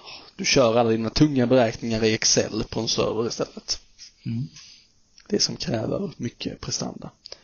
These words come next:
Speaker 1: Eh, nu försöker jag googla och, eh, prata samtidigt. Det är jättesvårt.
Speaker 2: Det går jättedåligt, särskilt om vi båda två gör det samtidigt.
Speaker 1: <laughs>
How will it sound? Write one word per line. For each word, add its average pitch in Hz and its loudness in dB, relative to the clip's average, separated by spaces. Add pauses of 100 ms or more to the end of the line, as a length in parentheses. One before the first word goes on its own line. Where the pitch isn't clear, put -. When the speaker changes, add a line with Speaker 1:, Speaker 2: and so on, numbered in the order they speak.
(1080)
Speaker 1:
Eh, 104 2
nu 107 -6
försöker 170 2
jag 135 4
googla 135 2
och, - -2
eh, 110 4
prata 131 0
samtidigt. - -6
Det 123 4
är 120 6
jättesvårt. - -4 (120)
Speaker 2:
Det 117 -2
går 107 -2
jättedåligt, 107 0
särskilt 117 2
om 104 -4
vi 104 -6
båda 127 2
två 123 -2
gör 113 -4
det 110 -6
samtidigt. - -6 (640)
Speaker 1:
<laughs> 185 4